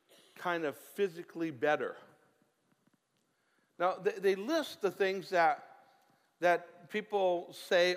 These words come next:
are their highest stress levels. And, uh, there's a list of them. The first one is jobs. People are stressed at their job. There's a lot of pressure on people at work. Uh, demand is higher for workers to,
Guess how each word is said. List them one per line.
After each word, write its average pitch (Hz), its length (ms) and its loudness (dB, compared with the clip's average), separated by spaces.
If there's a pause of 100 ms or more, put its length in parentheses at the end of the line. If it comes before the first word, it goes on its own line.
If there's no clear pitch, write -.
are 160 440 4 (240)
their 160 160 2
highest 175 360 0
stress 175 340 -4
levels. - 480 -8 (800)
And, 175 220 2
uh, 151 400 2
there's 156 180 -2
a 165 60 6
list 208 240 4
of 151 80 0
them. 143 80 -8
The 151 80 4
first 247 280 0
one 196 160 -8
is 139 240 -6
jobs. 147 460 2 (720)
People 214 340 2
are 160 140 4
stressed 185 440 0
at 170 120 -6
their 156 120 -2
job. 156 460 2 (260)
There's 131 160 -6
a 139 40 -4
lot 156 240 4
of 156 100 0 (200)
pressure 190 540 -2
on 147 160 -2
people 170 520 -4 (300)
at 143 260 4
work. 180 360 0 (1120)
Uh, 127 300 -12
demand 165 460 0
is 165 120 -6
higher 170 440 0
for 160 240 -4
workers 165 720 -4
to, 151 180 -2